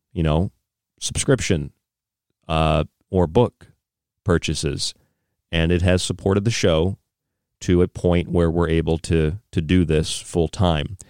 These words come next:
The only problem with that is, uh, it's not a lot of money. Uh, I make between seven hundred and a thousand dollars a month. For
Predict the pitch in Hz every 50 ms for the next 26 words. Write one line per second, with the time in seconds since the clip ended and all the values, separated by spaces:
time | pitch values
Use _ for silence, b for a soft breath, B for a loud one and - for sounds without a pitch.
0 | b b b b b b b b b b b b 87 87 80 - 107 104 107 110
1 | 107 101 92 - - 92 87 87 87 85 82 80 78 - - 80 76 76 73 -
2 | - - - 107 92 87 80 87 90 90 80 76 78 87 98 104 92 76 69 85
3 | 107 120 - _ _ _ _ _ _ - 69 69 73 80 - 82 85 85 82 80
4 | - - - 78 - - 98 90 85 82 85 82 82 80 78 - - - 95 87
5 | 82 87 87 82 82 82 82 80 85 82 80 78 80 78 - 85 82 80 80 85
6 | 82 78 78 76 76 78 76 73 78 78 80 85 95 120 143 135 - - - -
7 | _ _ _ _ _ _ _ - 80 80 80 80 80